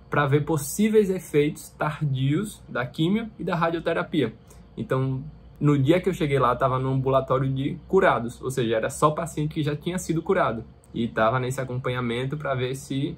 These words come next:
ia ter algum efeito tardio da quimio e da rádio. Então, pacientes super bem curados, sem recidiva do câncer. Foi interessante pra mim porque eu não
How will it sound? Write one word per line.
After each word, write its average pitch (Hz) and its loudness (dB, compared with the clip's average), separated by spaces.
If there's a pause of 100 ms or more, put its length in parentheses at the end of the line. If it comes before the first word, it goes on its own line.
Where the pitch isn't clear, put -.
(220)
ia 120 -2
ter 123 -4
algum 120 -2
efeito 151 -4 (140)
tardio 156 0
da 170 -2
quimio 165 -2
e 170 -4
da 180 -2
rádio. 117 -2 (220)
Então, 120 -2 (240)
pacientes 120 -4 (140)
super 190 4
bem 139 2 (460)
curados, 120 0 (160)
sem 131 -2
recidiva 117 -2
do 113 -10
câncer. 110 -8 (400)
Foi 175 6
interessante 165 2
pra 147 0
mim 147 2
porque 160 0
eu 156 6
não 170 4